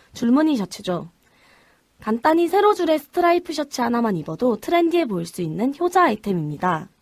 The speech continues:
또 올해는 볼드하고 굵직한 라인의 스트라이프 패턴 유행이라고 합니다. 여기에 특급 비밀을 한 가지 말씀드리자면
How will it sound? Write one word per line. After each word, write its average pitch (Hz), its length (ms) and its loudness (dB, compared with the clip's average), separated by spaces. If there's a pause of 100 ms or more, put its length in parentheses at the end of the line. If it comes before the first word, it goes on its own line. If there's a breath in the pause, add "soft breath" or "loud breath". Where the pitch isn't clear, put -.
(920 soft breath)
또 359 160 4
올해는 208 480 -2
볼드하고 269 640 4
굵직한 254 560 -2
라인의 180 340 -2
스트라이프 302 500 -4
패턴 220 300 -4
유행이라고 185 580 0
합니다. 160 500 -6 (500 soft breath)
여기에 196 500 0
특급 370 300 -2
비밀을 208 380 0
한 262 120 0
가지 262 200 2
말씀드리자면 196 1080 0